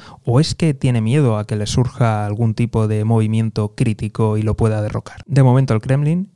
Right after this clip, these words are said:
dice que no lo contempla. Pero bueno, también se suponía que solamente estaban haciendo unas pequeñas maniobras militares y que nunca, nunca, nunca iban a atacar ni invadir ningún país. Nueva bajada en los tipos de interés de China.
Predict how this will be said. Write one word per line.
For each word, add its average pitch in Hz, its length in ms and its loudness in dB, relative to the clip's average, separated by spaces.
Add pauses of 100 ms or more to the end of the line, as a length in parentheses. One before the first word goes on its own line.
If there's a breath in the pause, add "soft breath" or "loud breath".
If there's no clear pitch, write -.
dice 170 400 0
que 123 140 -2
no 117 100 2
lo 113 80 2
contempla. 104 640 -8
Pero 170 180 2
bueno, 143 300 2
también 123 720 0
se 131 160 0
suponía 123 380 2
que 135 60 0
solamente 113 400 -2
estaban 113 260 0
haciendo 110 300 -2
unas 110 300 -2
pequeñas 120 400 0
maniobras 113 460 0
militares 110 560 -2 (160 loud breath)
y 123 160 0
que 107 120 0
nunca, 101 300 -4
nunca, 107 300 0
nunca 113 500 0
iban 107 240 -2
a 107 60 -2
atacar 110 480 -2
ni 123 100 0
invadir 104 320 -2
ningún 104 300 -4
país. 110 460 -2 (460)
Nueva 175 280 2
bajada 147 380 -2
en 120 60 -2
los 110 140 -4
tipos 127 240 -2
de 120 60 0
interés 117 420 -2
de 110 120 -2
China. - 340 -4